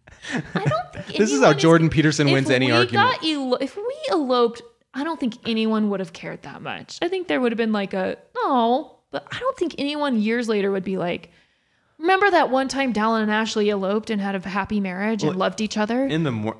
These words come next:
Speaker 1: That
Speaker 2: it's just,
Speaker 1: ruined our life."
Speaker 2: in the Mormon church, it, there's a whole, uh, you know, because marriage is a big deal, getting married in the temple, quote unquote, sealed in the temple is a big deal
Speaker 1: I
Speaker 2: in the
Speaker 1: don't
Speaker 2: Mormon
Speaker 1: think
Speaker 2: church.
Speaker 1: anyone
Speaker 2: I,
Speaker 1: would.
Speaker 2: but I think now,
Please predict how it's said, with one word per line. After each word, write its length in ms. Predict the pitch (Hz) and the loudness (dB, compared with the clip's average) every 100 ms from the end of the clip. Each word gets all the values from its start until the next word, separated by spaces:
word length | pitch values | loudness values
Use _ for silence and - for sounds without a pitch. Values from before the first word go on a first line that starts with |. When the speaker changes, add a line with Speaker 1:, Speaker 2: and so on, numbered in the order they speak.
| _ | _
Speaker 1:
That 120 | - 262 | 0 2
Speaker 2:
it's 80 | 254 | 6
just, 120 | 262 | 6
Speaker 1:
ruined 200 | 254 233 | 6 4
our 140 | 226 | 2
life." 200 | 214 - | 2 2
Speaker 2:
in 120 | 151 | 4
the 80 | 165 | 4
Mormon 300 | 135 135 131 | 4 4 2
church, 240 | 117 113 101 | 0 -4 -4
it, 180 | 90 | -8
there's 180 | 107 101 | -6 -4
a 60 | 95 | -2
whole, 300 | 113 104 95 | 0 0 0
uh, 320 | 92 87 85 95 | 0 0 -4 -2
you 120 | 127 | 0
know, 160 | 110 80 | 0 -2
because 260 | - 104 101 | -6 -4 -2
marriage 240 | 95 92 90 | 0 -2 -4
is 100 | 85 | -6
a 40 | |
big 200 | 90 85 | -6 -4
deal, 300 | 92 90 90 | -2 -2 -2
getting 480 | 98 98 90 82 85 | -4 -4 -4 -4 -6
married 260 | 92 90 87 | -4 -2 -2
in 100 | 85 | -4
the 80 | 78 | -6
temple, 520 | - 98 110 104 - _ _ _ | -6 -4 -2 -4 -8 _ _ _
quote 200 | - 113 | -4 -2
unquote, 340 | 98 92 101 - | -2 -4 -6 -6
sealed 480 | - 107 104 107 - _ _ _ - | -4 0 0 -2 -10 _ _ _ -6
in 80 | 123 | -2
the 80 | 117 | 0
temple 300 | 127 113 117 | -2 0 -2
is 80 | 95 | -2
a 40 | |
big 220 | 90 117 87 | -2 -4 -2
deal 320 | 85 78 90 _ _ _ _ _ _ _ - | -4 -4 -8 _ _ _ _ _ _ _ -14
Speaker 1:
I 60 | - | -2
Speaker 2:
in 60 | |
the 40 | 107 | 2
Speaker 1:
don't 40 | |
Speaker 2:
Mormon 200 | 95 85 | 2 0
Speaker 1:
think 200 | - 180 | -4 -8
Speaker 2:
church. 60 | - | -4
Speaker 1:
anyone 440 | 233 247 254 220 196 | -4 -2 0 0 0
Speaker 2:
I, 120 | 170 | 2
Speaker 1:
would. 80 | 190 | 6
Speaker 2:
but 80 | 196 | 6
I 60 | |
think 200 | 196 262 | 6 4
now, 560 | 165 147 165 214 254 - | 4 4 6 4 2 -6